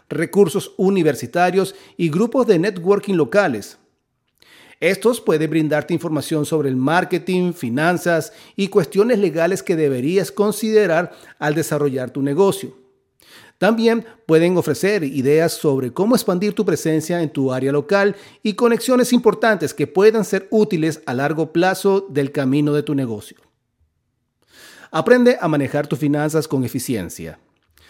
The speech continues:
Las finanzas es un punto sumamente importante que no debes descuidar en ninguna etapa del desarrollo de tu negocio, incluso cuando tu negocio no está generando muchas ganancias aún.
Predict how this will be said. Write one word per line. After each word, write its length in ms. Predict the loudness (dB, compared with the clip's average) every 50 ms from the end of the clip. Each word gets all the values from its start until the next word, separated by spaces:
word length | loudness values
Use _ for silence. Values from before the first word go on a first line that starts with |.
| -20 -20 -20 -16 -6 -2
Las 160 | -2 0 2
finanzas 560 | 2 2 2 2 2 2 0 0 0 -2 -8 -14 -10
es 160 | -8 -4 0
un 180 | 2 2 2 2
punto 320 | 2 2 2 2 2 0
sumamente 600 | -4 -2 -2 -4 0 0 0 2 2 0 0 0 0
importante 560 | 2 2 0 2 2 -2 -2 -2 -2 -4 -6
que 160 | -4 -2 -2
no 140 | 0 0 2
debes 420 | 2 2 2 2 -2 -4 -8 -16 -16 -10
descuidar 800 | -8 -8 -8 -6 -6 -6 -4 -4 -2 -2 -2 -2 -2 -2 -4 -2
en 100 | -2 -2
ninguna 360 | -2 -2 -2 -2 -2 -2 -2
etapa 360 | -2 -2 -4 -4 -2 -2 -2
del 160 | -2 -2 -4
desarrollo 500 | -4 -6 -6 -6 -6 -4 -4 -4 -2 -2
de 60 | -4
tu 140 | -4 -4 -6
negocio, 560 | -6 -4 -2 -2 -2 -2 -4 -6 -10 -10 -12 _ _ _ _ _ -20 -20 -20 -20 _ _ 0
incluso 840 | 2 2 2 2 4 2 4 2 2 0 0 0 0 0 -2 -6 -8
cuando 320 | -6 -4 -2 -2 -2 -2 -2
tu 100 | -2 -2
negocio 540 | -2 0 0 0 0 0 0 -2 -4 -4 -8 -18 -20 -14 -8
no 360 | -4 -2 0 0 2 2 0
está 360 | 0 -2 -4 -8 -10 -8 -8 -6
generando 760 | -4 -4 -4 -4 -4 -4 -4 -4 -2 0 0 0 -2 -2 -4 -14 -20 -20 _ _ _ -4
muchas 420 | 0 2 2 2 2 0 -4 -6
ganancias 580 | -4 -4 -2 0 0 0 0 0 -2 -4 -4 -2
aún. 460 | 0 2 2 2 2 0 -2 -6 -10